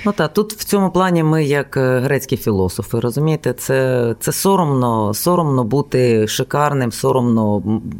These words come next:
прагнути розкоші і соромно потребувати більшого, ніж ти можеш витратити сам. І в цьому розумінні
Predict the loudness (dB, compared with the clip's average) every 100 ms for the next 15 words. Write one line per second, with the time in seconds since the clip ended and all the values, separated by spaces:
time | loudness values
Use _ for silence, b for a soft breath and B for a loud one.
0 | -8 -2 0 2 0 0 2 2 0 -2
1 | -4 -2 -2 0 0 0 0 0 2 2
2 | 2 0 -4 B -2 0 0 0 0 0
3 | 2 0 0 0 2 2 2 2 2 2
4 | -2 -4 -2 2 2 2 0 -2 0 0
5 | -2 -2 -2 -2 -2 0 0 2 0 0
6 | 0 2 0 -2 B B B B -6 -2
7 | 0 2 2 2 2 2 4 2 2 2